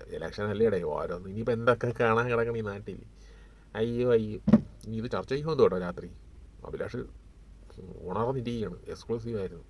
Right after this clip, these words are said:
ഇന്ന് മിക്കവാറും ജയിൽ ചാട്ടമായിരിക്കും. ഇവിടെ തുടങ്ങുകയാണ്. വി എസിൻ്റെ മരണത്തിന് ശേഷം ഇവിടെ തുടങ്ങിയാണ് അടുത്ത പൊട്ടത്തരങ്ങൾ.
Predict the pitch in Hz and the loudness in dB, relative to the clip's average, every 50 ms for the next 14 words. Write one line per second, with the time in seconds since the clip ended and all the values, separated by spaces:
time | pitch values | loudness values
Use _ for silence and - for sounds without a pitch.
0 | - - - - - - - - - 104 113 131 135 139 151 151 147 131 131 143 | -20 -20 -20 -20 -20 -20 -20 -16 -12 -8 -6 -6 -2 0 2 2 2 2 0 0
1 | 143 143 139 131 127 117 104 92 85 85 90 101 120 123 120 127 135 143 123 92 | 2 2 2 2 4 2 0 0 -2 -4 -2 0 2 2 2 2 0 -4 -6 -6
2 | - - - - - - - - - - - - - - - - - - - - | -8 -14 -16 -20 -18 -20 -20 -20 -20 -20 -20 -20 -20 -20 -20 -20 -20 -16 -10 -2
3 | 104 110 113 - 123 120 117 113 120 113 110 110 113 117 117 117 117 110 110 113 | -2 -2 0 0 0 -2 0 0 0 0 0 0 0 0 0 0 0 0 0 -2
4 | - - - - - - - 104 101 110 120 - 113 107 107 104 107 104 101 104 | -6 -8 -12 -18 -20 -16 -12 -4 0 0 4 4 4 4 4 2 0 -4 -2 -2
5 | 98 95 - - 113 101 - - - - - - - - - 104 - 110 107 98 | -2 -2 -2 -4 -8 -8 -8 -16 -20 -20 -20 -20 -14 -6 -4 2 4 6 6 6
6 | 92 82 76 69 | 6 4 0 -8